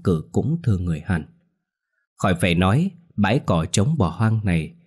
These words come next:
thì làm gì có ai lui tới vào cái giờ này. Nơi bãi cỏ bấy giờ đang diễn ra một trận ẩu đả của hai đứa con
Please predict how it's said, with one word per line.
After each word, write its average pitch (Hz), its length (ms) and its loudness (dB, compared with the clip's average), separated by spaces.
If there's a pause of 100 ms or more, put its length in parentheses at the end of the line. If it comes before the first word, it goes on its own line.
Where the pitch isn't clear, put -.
(220)
thì 101 100 0
làm 90 220 2
gì 87 300 2
có 127 100 0
ai 107 180 2
lui 104 280 2
tới 123 280 0
vào 80 220 -2
cái 123 160 -4
giờ 82 280 -4
này. 78 260 -8 (1160)
Nơi 101 160 4
bãi 101 180 2
cỏ 85 260 0
bấy 92 200 4
giờ 82 280 0
đang 98 220 2
diễn 104 300 2
ra 113 80 2
một 82 240 0
trận 90 160 0
ẩu 82 260 -4
đả 80 280 -2
của 87 160 -4
hai 92 240 -2
đứa 101 200 2
con 95 200 -2